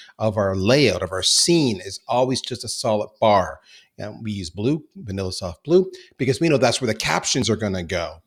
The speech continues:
all right? So everything is laid out for distribution, social,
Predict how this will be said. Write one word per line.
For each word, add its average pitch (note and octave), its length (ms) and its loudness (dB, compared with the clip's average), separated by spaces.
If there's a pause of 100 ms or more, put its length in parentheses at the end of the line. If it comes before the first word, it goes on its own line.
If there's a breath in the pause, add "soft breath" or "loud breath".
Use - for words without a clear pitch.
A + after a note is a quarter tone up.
all F#2 80 -6
right? A#2 360 0
So A#2 380 0
everything F3+ 560 4
is A#2 180 2
laid B2+ 440 4
out A2 240 0 (340)
for C#3+ 520 6
distribution, A2+ 960 0 (420 loud breath)
social, A#2 680 0